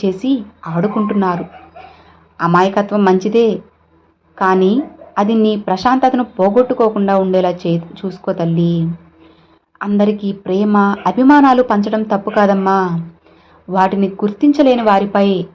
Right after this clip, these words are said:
నువ్వు నీ ప్రేమను చూపించడం తప్పు బిడ్డా. నువ్వు చెప్పేది తప్పు అన్న వారి ముందు మౌనంగా ఉండు. అప్పుడు వాళ్ళకే అర్థమవుతుంది తల్లి. ఏదో ఒకరోజు నీ గొప్పతనం వాళ్ళకి తెలిసేలా నేను చేస్తాను.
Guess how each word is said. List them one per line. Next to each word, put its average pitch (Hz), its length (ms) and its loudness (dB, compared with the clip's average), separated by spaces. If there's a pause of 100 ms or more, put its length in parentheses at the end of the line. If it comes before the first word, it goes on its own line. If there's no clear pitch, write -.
(120)
నువ్వు 180 220 -6
నీ 175 180 -2
ప్రేమను 190 460 -4
చూపించడం 175 560 -6
తప్పు 165 260 -6
బిడ్డా. 165 600 -4 (1040)
నువ్వు 190 220 -2
చెప్పేది 214 600 2
తప్పు 214 580 -2 (140)
అన్న 202 180 0
వారి 196 240 2
ముందు 196 520 0 (200)
మౌనంగా 185 540 -2
ఉండు. 175 340 -2 (840)
అప్పుడు 190 480 -4 (200)
వాళ్ళకే 170 640 -4
అర్థమవుతుంది 208 600 -2
తల్లి. 180 640 0
ఏదో 220 500 2
ఒకరోజు 202 360 2
నీ 190 180 2
గొప్పతనం 196 580 -2
వాళ్ళకి 170 300 -4
తెలిసేలా 190 480 0
నేను 170 300 0
చేస్తాను. 180 560 -6